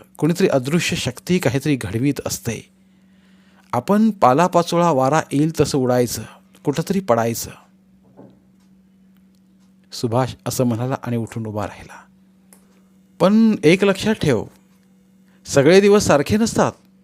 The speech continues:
उद्या तू लग्न केलंस, मुलं बाळं झाली, तर त्या गोतावळ्यात तू रमून जाशील. आपण कदाचित जगलो, वाचलो आणि म्हातारपणी तू म्हणतोस तसे पुन्हा भेटलो,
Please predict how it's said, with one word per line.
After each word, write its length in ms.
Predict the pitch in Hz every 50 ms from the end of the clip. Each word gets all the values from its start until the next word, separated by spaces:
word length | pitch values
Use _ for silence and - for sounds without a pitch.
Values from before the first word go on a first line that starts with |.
| _ _ _ _ _ _ _ _ _ _ _ _ _ _ _ _
उद्या 300 | - 139 131 143 165 170
तू 160 | 175 175 180
लग्न 280 | 147 131 131 135 151 165 160 160
केलंस, 420 | 165 156 151 156 156 151 - - - _
मुलं 300 | - 147 139 135 147 151
बाळं 220 | 156 156 151 156 156
झाली, 340 | 139 143 143 147 151 165 196 - _ _ _ _ _ _ _ _ _ -
तर 100 | 151 135
त्या 200 | - - 160 165
गोतावळ्यात 460 | 151 143 135 - - 151 151 160 156 - -
तू 60 | 156
रमून 320 | 135 127 135 143 143 139
जाशील. 360 | 120 120 110 - - 113 92 - - _ _ _ _ _ _ _ _ _ - _ _ _ -
आपण 280 | 127 123 123 175 185 185
कदाचित 360 | 196 185 190 202 202 - 208
जगलो, 380 | 165 147 143 131 156 185 190
वाचलो 520 | 190 170 156 151 - 170 190 196 214 214 - - _ _ _ _ _ _ _ _ -
आणि 140 | 143 156 160
म्हातारपणी 600 | 151 135 127 - - 175 180 170 - 190 196 196
तू 160 | 196 - 180
म्हणतोस 440 | 175 165 160 156 - 185 190 190 180
तसे 180 | 170 - 180
पुन्हा 340 | 165 - 147 143 139 165 175
भेटलो, 520 | 147 139 131 - - 160 160 151 151 160